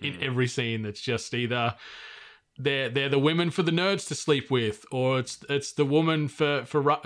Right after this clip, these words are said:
Speaker 1: for Taj to sleep with, or it's the, at the strip club and they're farting, or now they're getting naked to, to make money from,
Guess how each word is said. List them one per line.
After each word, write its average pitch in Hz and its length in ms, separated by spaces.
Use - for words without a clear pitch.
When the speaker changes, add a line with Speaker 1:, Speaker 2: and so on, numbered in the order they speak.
Speaker 1:
for 143 160
Taj 160 340
to - 100
sleep 123 320
with, 113 320
or 123 220
it's 123 200
the, 131 320
at 131 160
the 156 80
strip 180 320
club 127 600
and 131 520
they're 139 140
farting, 139 760
or 139 440
now 143 280
they're 147 260
getting 147 340
naked 147 520
to, 147 240
to - 180
make 143 280
money 147 300
from, 151 520